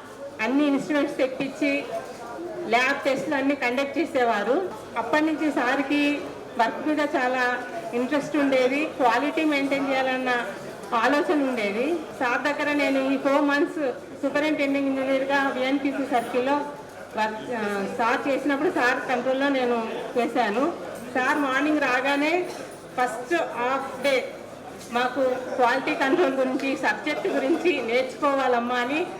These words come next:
సబ్జెక్ట్ గురించి బాగా ఎక్స్‌ప్లెయిన్ చేసేవాళ్ళు. డైలీ హాఫ్ డే మాకు క్లాస్ ఉండేదన్నమాట,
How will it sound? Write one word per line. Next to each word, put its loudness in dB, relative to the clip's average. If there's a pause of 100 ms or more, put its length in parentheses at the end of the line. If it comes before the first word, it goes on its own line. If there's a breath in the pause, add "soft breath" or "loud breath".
(300)
సబ్జెక్ట్ 0
గురించి 2
బాగా 2
ఎక్స్‌ప్లెయిన్ -2
చేసేవాళ్ళు. 0 (480)
డైలీ 2
హాఫ్ 0
డే 0
మాకు -2 (600)
క్లాస్ 2
ఉండేదన్నమాట, 2